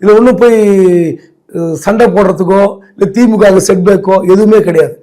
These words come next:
சி பி ஐ வந்து விசாரிக்கட்டுமே. இது வரைக்கும் எத்தனையோ வழக்குகளை சி பி ஐ விசாரித்திருக்கிறது. என்ன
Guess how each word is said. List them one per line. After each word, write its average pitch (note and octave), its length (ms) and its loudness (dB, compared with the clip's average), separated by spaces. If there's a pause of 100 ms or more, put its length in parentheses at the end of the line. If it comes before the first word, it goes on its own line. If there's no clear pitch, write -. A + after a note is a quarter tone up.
(240)
சி C4+ 100 -2
பி C4+ 160 2
ஐ A#3+ 80 4
வந்து A3 220 0
விசாரிக்கட்டுமே. F3+ 540 0 (400)
இது F3 80 -2
வரைக்கும் G#3+ 280 2
எத்தனையோ G#3+ 420 0
வழக்குகளை F#3+ 480 0
சி G#3+ 220 -6
பி G#3+ 80 -4
ஐ G3+ 60 -4
விசாரித்திருக்கிறது. F#3+ 840 -2 (500)
என்ன G3 200 2